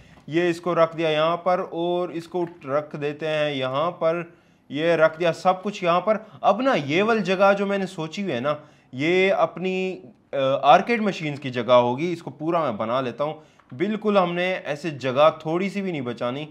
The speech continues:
ये रख दिया इस आर्केड मशीन को यहाँ पर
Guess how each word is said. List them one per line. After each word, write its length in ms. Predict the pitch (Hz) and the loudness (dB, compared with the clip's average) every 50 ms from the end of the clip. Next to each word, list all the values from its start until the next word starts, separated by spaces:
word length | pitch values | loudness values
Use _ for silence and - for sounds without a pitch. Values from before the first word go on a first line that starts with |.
| - | -6
ये 200 | 139 165 185 196 | -2 0 2 4
रख 200 | 190 185 180 185 | 6 6 4 4
दिया 200 | 170 180 185 185 | 0 -2 0 0
इस 240 | 170 180 180 - - | 0 -2 -4 -4 0
आर्केड 340 | 196 180 175 175 190 185 175 | 0 0 2 0 -4 -4 -4
मशीन 300 | 180 170 170 - 175 175 | -4 -6 -4 -6 -8 -6
को 140 | 175 180 160 | -6 -4 -4
यहाँ 300 | 151 151 147 156 180 196 | -2 2 2 2 2 0
पर 240 | - - 180 180 185 | 0 -2 -2 -2 -2